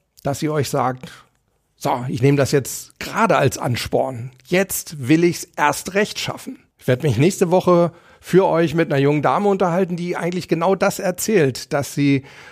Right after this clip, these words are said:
von ihrem Umfeld eher immer so negatives Feedback bekommen hat, so in Richtung, „Ach, das schaffst du nie.“ Und sie hat das einfach wirklich reframed und hat gesagt, „So Leute, und jetzt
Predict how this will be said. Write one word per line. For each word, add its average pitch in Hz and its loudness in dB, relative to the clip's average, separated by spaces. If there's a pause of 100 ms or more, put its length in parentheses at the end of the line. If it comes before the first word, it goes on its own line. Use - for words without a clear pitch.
von 147 0
ihrem 156 0
Umfeld 165 2
eher 165 2
immer 160 0
so 143 2
negatives 175 2
Feedback 175 -2
bekommen 160 2
hat, 160 2
so 151 2
in 139 2
Richtung, 131 0
„Ach, 123 -4
das 135 0
schaffst - -4
du 143 4
nie.“ 160 2
Und 139 0
sie 156 -2
hat 165 -2
das 156 -2
einfach 156 -6
wirklich 156 0
reframed 156 2
und 127 -2
hat 135 0
gesagt, 131 2
„So 131 4
Leute, 120 2
und 120 0
jetzt 131 0